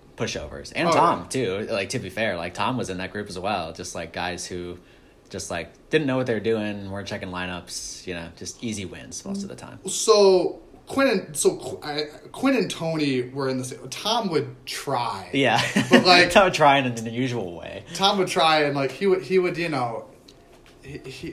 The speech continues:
Speaker 2: he, I remember Tom would just, he would kinda overthink it. So he would just make,
Speaker 1: Yeah.
Speaker 2: it's like where, where Quinn and Tony would, like, forget to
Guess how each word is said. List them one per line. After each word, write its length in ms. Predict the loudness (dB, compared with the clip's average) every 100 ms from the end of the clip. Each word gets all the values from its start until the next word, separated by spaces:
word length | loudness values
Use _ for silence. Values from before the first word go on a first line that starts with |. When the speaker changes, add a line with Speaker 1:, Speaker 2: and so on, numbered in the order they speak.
| -12
Speaker 2:
he, 220 | -8 -6 -6
I 60 | -8
remember 240 | -8 -6 -6
Tom 260 | -4 -2
would 120 | 0 0
just, 280 | -2 -4 -14
he 160 | 0 2
would 160 | 2 0
kinda 200 | 0 2
overthink 520 | 0 -2 -4 -6 -8
it. 120 | -10
So 80 | -6
he 140 | 0
would 100 | 2
just 160 | 2 -2
make, 200 | -2 -4 -6
Speaker 1:
Yeah. 160 | -4 -2
Speaker 2:
it's 160 | -2
like 260 | 2 0 2
where, 260 | 4 4 4
where 180 | 2
Quinn 240 | 2 0 0
and 140 | 0
Tony 280 | 0 0 2
would, 200 | 2 0
like, 400 | 0 -2 -4 -12 -20 -20 -12
forget 460 | 0 2 2 -2
to 280 | 0 0 0